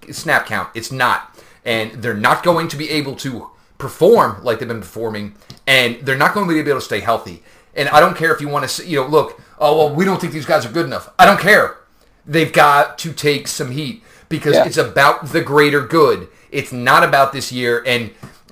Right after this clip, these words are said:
Speaker 1: even i-, if you were three, oh, and one,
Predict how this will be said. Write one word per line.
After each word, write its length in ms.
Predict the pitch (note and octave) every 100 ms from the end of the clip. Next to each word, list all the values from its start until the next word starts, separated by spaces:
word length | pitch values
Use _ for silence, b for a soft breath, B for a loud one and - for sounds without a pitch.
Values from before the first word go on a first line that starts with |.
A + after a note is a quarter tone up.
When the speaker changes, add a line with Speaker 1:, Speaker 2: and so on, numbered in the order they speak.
| B2+
Speaker 1:
even 300 | A3+ G#3+ A#3+
i-, 80 | A#3
if 380 | F#3 F#3 F3+ E3+
you 100 | A3
were 140 | A3 E3
three, 580 | - C#3+ F3+ G#3+ A#3+ -
oh, 220 | E3+ G3
and 200 | F#3+ D3+
one, 380 | C#3+ F3+ A#3+ -